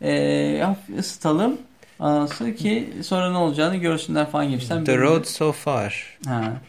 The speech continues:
Speaker 1: Aynen,
Speaker 2: Previously.
Speaker 1: Road So Far
Speaker 2: <laughs>
Speaker 1: bölümüydü. Ee,
Speaker 2: The Road So Far demişken Supernatural son bölümü izledin mi?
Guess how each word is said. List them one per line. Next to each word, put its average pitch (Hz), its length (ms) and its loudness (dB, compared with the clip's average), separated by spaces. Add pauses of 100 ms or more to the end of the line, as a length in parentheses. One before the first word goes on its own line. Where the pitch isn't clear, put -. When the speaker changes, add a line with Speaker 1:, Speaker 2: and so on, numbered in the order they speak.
(340)
Speaker 1:
Aynen, 143 240 4
Speaker 2:
Previously. 127 280 2
Speaker 1:
Road 165 60 4
So 156 260 2
Far 143 180 2 (240)
Speaker 2:
<laughs> 120 180 -10
Speaker 1:
bölümüydü. 123 640 -4 (580)
Ee, 123 380 -4
Speaker 2:
The 107 100 -2
Road 113 200 4
So 123 200 0
Far 127 240 2
demişken 127 440 -2
Supernatural 113 640 -6
son 113 260 -8
bölümü 113 200 -4
izledin 107 260 -4
mi? 120 100 -8